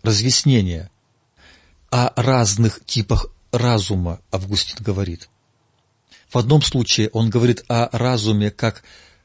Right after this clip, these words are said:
всеобщей способности человека, частью которой является вера.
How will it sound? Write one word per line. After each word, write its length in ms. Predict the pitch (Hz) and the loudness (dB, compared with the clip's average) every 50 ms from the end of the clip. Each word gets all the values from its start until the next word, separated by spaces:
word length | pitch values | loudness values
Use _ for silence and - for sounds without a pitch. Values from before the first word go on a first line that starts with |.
| _ _ | _ _
всеобщей 560 | - - - - 135 139 143 139 - - - | -2 0 2 2 4 4 4 2 2 0 -2
способности 880 | 120 - - - 127 120 - - - 180 196 160 120 110 104 - - 104 | -2 -2 -2 -2 -2 -2 0 2 2 2 2 2 2 -2 -2 -4 -6 -8
человека, 640 | 95 - 117 104 104 104 95 90 82 - - - 113 - _ _ _ _ _ _ _ _ _ _ _ - | -6 -4 -2 -2 -2 -2 -4 -4 -8 -8 -12 -16 -18 -20 _ _ _ _ _ _ _ _ _ _ _ -4
частью 380 | - 147 139 127 - - 110 | 0 0 0 0 0 -4 -4
которой 340 | - 117 107 - 127 117 104 | -2 -2 -2 0 0 0 0
является 460 | 98 104 101 107 104 98 - - 117 | 0 0 0 0 0 0 -2 -2 -2
вера. 360 | 101 104 95 85 - 85 90 | -2 -2 -2 -4 -4 -8 -14